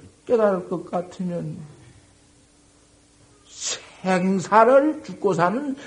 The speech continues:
생사를 부숴버려. 생사를 부숴 때려 없어져 버려. 그놈의 것이 본래 어디 있나? 그 붙어 있나?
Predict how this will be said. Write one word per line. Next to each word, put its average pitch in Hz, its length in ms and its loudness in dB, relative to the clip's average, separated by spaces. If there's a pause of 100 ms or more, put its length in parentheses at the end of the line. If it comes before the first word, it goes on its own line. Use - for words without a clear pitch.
(100)
생사를 165 1400 4 (1300)
부숴버려. 139 760 0 (1500)
생사를 196 1080 6
부숴 202 380 6
때려 170 440 6
없어져 156 340 6
버려. 95 200 -2
그놈의 135 320 0
것이 117 280 0 (180)
본래 156 280 8
어디 139 300 4
있나? 147 460 0
그 240 160 -4
붙어 147 300 -4
있나? 170 360 -2